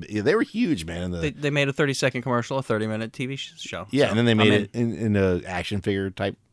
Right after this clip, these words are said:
Speaker 1: P V C guys. And
Speaker 2: Yep. And I don't have any of those. I
Speaker 1: Do you, do you need some?
Speaker 2: I, <laughs> do
Speaker 1: I have
Speaker 2: you need
Speaker 1: about
Speaker 2: to,
Speaker 1: four hundred, I think.
Speaker 2: do you need to get rid of them?
Speaker 1: I, I have a Michael Jackson one, as a matter of
Speaker 2: I need
Speaker 1: fact.
Speaker 2: that one.
Speaker 1: I'll find it for
Speaker 2: All
Speaker 1: you.
Speaker 2: right.
Speaker 1: Uh, Emmett
Speaker 2: You're
Speaker 1: Otter's Jug Band
Speaker 2: I'm
Speaker 1: Christmas.
Speaker 2: guessing you're my Secret Santa.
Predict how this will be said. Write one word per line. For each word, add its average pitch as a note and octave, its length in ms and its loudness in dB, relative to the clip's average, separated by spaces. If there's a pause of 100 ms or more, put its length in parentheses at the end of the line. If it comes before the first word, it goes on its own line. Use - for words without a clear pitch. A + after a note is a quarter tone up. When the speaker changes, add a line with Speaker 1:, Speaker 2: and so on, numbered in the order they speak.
Speaker 1:
P G#2+ 80 -4
V F#2+ 80 -4
C G2 180 -6
guys. G2 360 0
And E2+ 100 -4
Speaker 2:
Yep. - 160 -6 (320)
And F#3+ 100 0
I A3 40 6
don't E3+ 160 4
have A#2 120 2
any A2 140 -4
of G#2 60 -4
those. A2 260 -6
I C3 100 -8 (320)
Speaker 1:
Do F#2+ 80 -4
you, F2 140 -4
do D#2 180 -8
you F2+ 80 -2
need G2 200 -2
some? B3+ 340 -6
Speaker 2:
I, G2+ 140 -12
<laughs> - 40 -20
do - 300 -4 (520)
Speaker 1:
I A2 40 0
have A#2+ 60 2
Speaker 2:
you C3 60 4
need A2 80 2
Speaker 1:
about G2+ 100 2
Speaker 2:
to, A#2+ 60 -6
Speaker 1:
four - 300 0
hundred, A2+ 260 0
I E2 60 -8
think. E2 120 -6
Speaker 2:
do G#2 80 -2
you B2 40 0
need C3 140 0
to B2+ 60 -4
get A#2+ 120 -2
rid A#2 160 -2
of C3 120 -4
them? D#3 200 -2
Speaker 1:
I, G#2+ 120 2
I - 20 2
have A2+ 220 2
a A#2 40 2
Michael A2 220 2
Jackson F#2 540 -2
one, C2+ 180 -14
as D#2+ 80 -18
a E2 40 -18
matter E2+ 120 -18
of - 60 -10
Speaker 2:
I - 20 -6
need A2+ 120 -2
Speaker 1:
fact. G#2 60 -6
Speaker 2:
that A#2 160 -2
one. G#2 140 -12 (100)
Speaker 1:
I'll E2+ 220 -6
find D#2 240 -10
it C2 80 -18
for - 140 -12
Speaker 2:
All G2+ 40 -6
Speaker 1:
you. F#2 80 -6
Speaker 2:
right. - 120 -10 (1700)
Speaker 1:
Uh, C3 220 6
Emmett D3+ 220 6
Speaker 2:
You're C3+ 80 4
Speaker 1:
Otter's C#3 280 6
Jug A2+ 220 4
Band G2 220 2
Speaker 2:
I'm D3 80 6
Speaker 1:
Christmas. C#3+ 60 4
Speaker 2:
guessing D#3+ 300 8
you're D3+ 100 10
my C#3+ 120 8
Secret B2+ 300 0
Santa. G2+ 360 -6